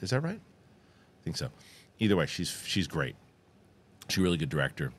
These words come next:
and she gets it. So I'm excited to see what they do with this one. I heard that from what they said, I missed the, the CinemaCon stuff that they showed, but apparently it's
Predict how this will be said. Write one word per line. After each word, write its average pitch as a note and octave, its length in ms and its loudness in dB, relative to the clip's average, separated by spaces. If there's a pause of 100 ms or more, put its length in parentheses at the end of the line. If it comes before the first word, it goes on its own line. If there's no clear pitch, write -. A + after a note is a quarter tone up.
(160)
and C#2+ 100 -8
she - 140 -6
gets D2 260 -2
it. C#2+ 200 -4
So D2 300 -2 (120)
I'm E2 220 0
excited E2 320 0
to D2+ 40 -6
see - 180 -4
what D#2+ 180 -2
they D2+ 100 -2
do D#2 180 -4
with D2 120 -4
this D2 200 -6
one. C#2 220 -4 (1000)
I G2 100 6
heard C3 200 6
that F2 120 0 (180)
from G#2+ 180 2
what A#2 160 4
they G2+ 120 4
said, G2+ 320 4
I F2+ 120 4
missed G#2+ 280 2
the, F#2+ 180 4
the E2+ 140 -2
CinemaCon F#2 520 0
stuff - 180 -4
that D2+ 120 -8
they D2 100 -2
showed, D2+ 360 2 (680)
but E2+ 100 0
apparently G#2+ 360 2
it's - 200 -4